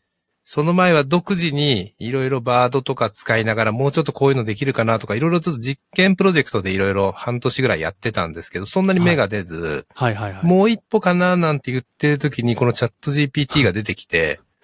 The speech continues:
Speaker 2: <laughs> もう一歩かなっていうところで出てきて、
Speaker 1: あれ？
Speaker 2: もう百歩、百歩行ってしまったっていう。
Speaker 1: <laughs> もう完全に、じゃあこれならできるね、みたいな。もう、
Speaker 2: <laughs>
Speaker 1: だんだんみんなも知識が溜まってきて、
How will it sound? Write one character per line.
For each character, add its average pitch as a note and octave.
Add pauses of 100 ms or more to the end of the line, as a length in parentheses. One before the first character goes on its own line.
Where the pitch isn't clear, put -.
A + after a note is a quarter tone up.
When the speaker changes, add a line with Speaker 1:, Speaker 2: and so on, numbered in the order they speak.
Speaker 2:
<laughs> -
も D3+
う D#3
一 -
歩 -
か B2+
な D3
っ -
て -
い -
う C#3+
と C#3
こ C#3+
ろ C3
で A#2
出 G#2+
て C#3
き D3
て、 B2+
Speaker 1:
あ -
れ？ B2
Speaker 2:
も C#3
う -
百 E3+
歩、 A#2 (200)
百 -
歩 -
行 A2
っ -
て -
し -
ま G#2
っ -
た -
っ -
て -
い A#2+
う。 A2+
Speaker 1:
<laughs> -
も D3+
う A2+
完 E3
全 E3+
に、 E3
じ D3
ゃ E3+
あ C#3
こ -
れ D#3+
な G3+
ら D#3+
で A2
き D3
る B2+
ね、 A#2
み G#2
た E2+
い E2
な。 E2 (100)
も B2
う、 A#2+ (280)
Speaker 2:
<laughs> -
Speaker 1:
だ C3+
ん C3+
だ C3+
ん -
み C3
ん C3
な C3+
も G#2+
知 B2
識 -
が G2+
溜 F#2
ま F2+
っ F2+
て -
き -
て、 F#2+